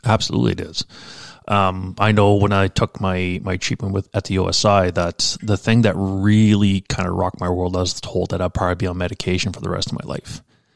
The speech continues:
And for me, that was, that was a, a, a clarion moment. I went, "Okay, well, there's my rock." And, you know, am I happy being on medication? No, I'm not. But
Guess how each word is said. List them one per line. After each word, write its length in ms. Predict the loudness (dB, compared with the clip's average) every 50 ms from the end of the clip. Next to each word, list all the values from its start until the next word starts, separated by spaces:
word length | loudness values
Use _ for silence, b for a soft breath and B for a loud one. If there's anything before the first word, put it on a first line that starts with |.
| B B B B B B B B
And 240 | B 0 0 0 0
for 80 | 0 2
me, 220 | 4 4 4 4
that 220 | 4 2 2 2 0
was, 580 | 0 0 0 0 -2 -2 -2 -2 -2 -2 -2 -4 -8 _ _ 0
that 180 | 2 2 4
was 180 | 4 4 2 2
a, 160 | 2 -2 -4 -6 -4
a, 260 | -2 -2 -2 -2 -2 -2
a 80 | -4
clarion 500 | -2 -2 0 2 2 2 4 2 2 0 0
moment. 260 | -2 -2 -2 -2 -2
I 60 | -2 -2
went, 320 | -2 -2 -4 -4 -6 -10 -12 -12 -8 -6
"Okay, 340 | -6 -4 -2 0 0 0
well, 240 | 0 -2 -2 -2 -2
there's 280 | 0 0 -2 -2 0 0
my 100 | 0 0
rock." 400 | 0 0 -2 -6 -8 -10 -14 -16 -16 -18 _ _ -12
And, 600 | -8 -8 -6 -6 -8 -8 -10 -12 -12 -14 -12 -8
you 80 | -8 -8
know, 220 | -6 -6 -8 -10 B B B B B B B B B B B B B B
am 140 | 2 2
I 80 | 2 2
happy 280 | 2 0 0 0 0 0
being 220 | 0 0 0 2
on 120 | 0 0 0
medication? 560 | 0 0 -2 -2 0 0 0 0 0 2 2
No, 100 | 4 4
I'm 140 | 2 2 0
not. 300 | 0 -2 -2 -4 -6 -10 -6
But 640 | -2 -2 -2 -2 -2 -2 -2 -2 0 0 -2 -2